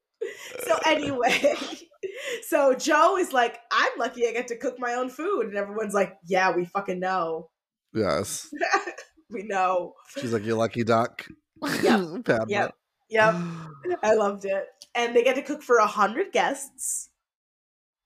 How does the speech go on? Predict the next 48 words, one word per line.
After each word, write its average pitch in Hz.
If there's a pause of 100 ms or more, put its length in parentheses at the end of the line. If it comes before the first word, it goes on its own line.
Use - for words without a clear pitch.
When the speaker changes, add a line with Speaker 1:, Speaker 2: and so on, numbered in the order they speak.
(120)
Speaker 1:
Which 175
is 190
a 202
lot 156
of 233
people, 254 (240)
and 117 (320)
Speaker 2:
Mm-hmm. 101 (260)
Speaker 1:
they 254 (100)
each 254
get 262
to 240
go 226
to 226
an 214
Asian 233
specialty 208
market 180
that 175
features 180
their 175
cuisine, 175
which 175
I 202
was 202
like, 208 (120)
"I 196
love 170
that." 147 (480)
Speaker 2:
Yeah, 113
that 104
was 101
Speaker 1:
I -
Speaker 2:
nice. 92
Speaker 1:
love 180
that. 143
That's 214
so 226
nice. 127
What 196
a 185
luxury. 110 (120)
Speaker 2:
This 156
also 165
sort 196
of 170
felt 123
like 110